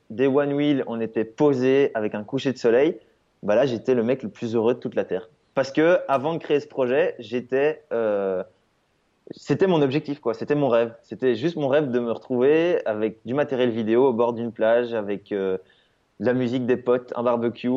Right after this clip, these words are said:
et réussir à les rassembler autour de ce projet. Je trouvais ça juste magique, tu vois. Donc,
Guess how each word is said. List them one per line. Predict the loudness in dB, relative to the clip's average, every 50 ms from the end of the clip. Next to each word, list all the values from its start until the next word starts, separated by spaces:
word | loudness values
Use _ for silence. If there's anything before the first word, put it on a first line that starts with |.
| 2 0 0 0
et | 0 2 2 2
réussir | 2 2 2 0 0 0 0 0
à | 2 2
les | 2 2 0
rassembler | 0 0 0 0 0 -4 -8 -6 -2 0 0
autour | 0 0 -2 -2 -4 -2
de | -2 -4
ce | -4
projet. | _ -4 -2 0 0 -2
Je | -2
trouvais | -2 -4 -4 -4
ça | 0 0 -2 -2
juste | -2 -2 -4
magique, | -2 -2 -2 -4
tu | -2 0
vois. | 0 0
Donc, | 0 0 -4